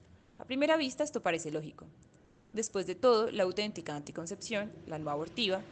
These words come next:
está diseñada para detener las concepciones y, a menos concepciones,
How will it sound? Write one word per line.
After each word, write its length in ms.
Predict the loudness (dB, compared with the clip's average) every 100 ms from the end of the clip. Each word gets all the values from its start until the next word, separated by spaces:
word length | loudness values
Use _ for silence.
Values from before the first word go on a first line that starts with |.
| -16
está 200 | -6 4
diseñada 500 | 4 4 0 2 2
para 180 | 2 2
detener 400 | 4 2 -2 -2
las 160 | -2 -4
concepciones 680 | -6 -8 -4 -4 -4 -8 -10 -6
y, 160 | -6 -6 -6
a 60 |
menos 260 | -6 -4 -4
concepciones, 680 | -2 -2 0 0 2 0